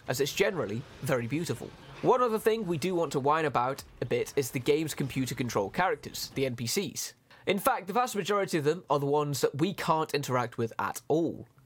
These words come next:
They just walk around or lean against things, and when we wake up in the morning in our room, we have no roommates at all.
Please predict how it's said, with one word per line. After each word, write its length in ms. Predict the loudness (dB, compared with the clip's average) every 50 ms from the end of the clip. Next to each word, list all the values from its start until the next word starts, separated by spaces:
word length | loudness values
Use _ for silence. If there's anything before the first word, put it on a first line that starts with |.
| -20 -10 -2
They 160 | 2 2 4
just 260 | 4 4 2 2 2
walk 300 | 2 4 4 4 4 4
around 320 | 4 4 4 4 2 2 2
or 100 | 2 2
lean 200 | 2 2 2 2
against 260 | 2 2 0 0 0
things, 260 | 0 0 0 0 0
and 120 | 0 2 2
when 160 | 2 2 2
we 140 | 0 0 2
wake 220 | 2 2 2 2
up 120 | 0 2
in 80 | 2 0
the 60 | 2
morning 340 | 4 4 4 4 2 2 2
in 80 | 4 4
our 160 | 4 4 2
room, 340 | 2 2 0 0 -2 -6 -10 -16 -20 -20 -20 -6 0
we 120 | 2 2
have 120 | 2 4 4
no 140 | 4 4 4
roommates 420 | 4 4 2 4 2 2 2 2
at 80 | 2 2
all. 220 | 0 0 -2 -6